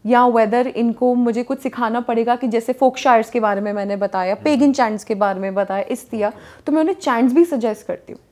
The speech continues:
Speaker 2: हम्म।
Speaker 1: So, बहुत जि-, जिस तरीके से जो क्लाइंट्स आते हैं, जिस नीड के हिसाब से आते हैं, उनकी एनर्जी के हिसाब से या उन intensity of need के हिसाब से मैं उन्हें डिफरेंट, डिफरेंट चीज़ें बताती हूँ।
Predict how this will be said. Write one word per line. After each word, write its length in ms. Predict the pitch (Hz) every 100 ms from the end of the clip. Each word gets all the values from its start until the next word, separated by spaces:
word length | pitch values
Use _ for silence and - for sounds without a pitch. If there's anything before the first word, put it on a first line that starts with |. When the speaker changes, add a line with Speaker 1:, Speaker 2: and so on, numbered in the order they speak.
| _
Speaker 2:
हम्म। 640 | - _ _ _ - 269
Speaker 1:
So, 80 | 247
बहुत 440 | 254 269 269 349 302
जि-, 400 | 269 208 196 -
जिस 220 | 370 370
तरीके 300 | 311 294 294
से 140 | 294
जो 200 | 233 254
क्लाइंट्स 380 | 262 247 202 214
आते 220 | 220 190
हैं, 40 | 220
जिस 220 | 247 240
नीड 220 | 226 277
के 100 | -
हिसाब 240 | 247 208 185
से 160 | -
आते 160 | 196 247
हैं, 80 | 240
उनकी 240 | 254 294
एनर्जी 320 | 233 220 214
के 100 | 226
हिसाब 260 | 233 208 185
से 180 | - 226
या 160 | 233
उन 160 | 220 214 -
intensity 720 | 226 226 233 247 285 269 277
of 160 | - 233
need 360 | 233 214 214 180 - - - _ _ _ _ _
के 80 | 254
हिसाब 260 | 240 226
से 140 | 214 233
मैं 100 | 220
उन्हें 200 | 220 214
डिफरेंट, 300 | 202 - 202
डिफरेंट 260 | 196 196
चीज़ें 240 | 196 185 180
बताती 380 | 180 - -
हूँ। 80 | -